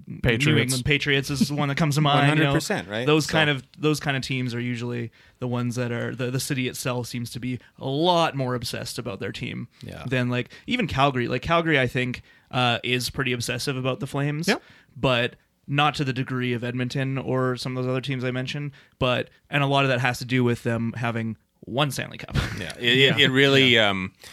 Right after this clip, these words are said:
Speaker 3: it really
Speaker 2: <laughs> Yeah.
Speaker 3: regulates the civic mood up and down depending on how the Oilers are doing on any
Speaker 2: Yeah.
Speaker 3: given day.
Speaker 2: Versus,
Speaker 3: So
Speaker 2: like, some teams that have zero Stanley Cups, there's just not that. Like, they're, they're really excited to, like, maybe one day they'll get one,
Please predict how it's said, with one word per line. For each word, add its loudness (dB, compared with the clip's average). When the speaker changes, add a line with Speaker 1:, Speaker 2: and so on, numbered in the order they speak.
Speaker 3:
it 2
really 6
Speaker 2:
<laughs> -
Yeah. 4
Speaker 3:
regulates 4
the 0
civic 0
mood 0
up 0
and -4
down -2
depending -2
on -4
how -4
the -6
Oilers -8
are -10
doing -12
on -12
any -10
Speaker 2:
Yeah. -10
Speaker 3:
given -12
day. -12
Speaker 2:
Versus, 0
Speaker 3:
So 2
Speaker 2:
like, 0
some -2
teams -2
that -2
have -2
zero 2
Stanley -4
Cups, -8
there's -6
just -6
not -2
that. -8
Like, -6
they're, 2
they're 0
really 4
excited 0
to, -2
like, -2
maybe 0
one 0
day 0
they'll 0
get 0
one, -2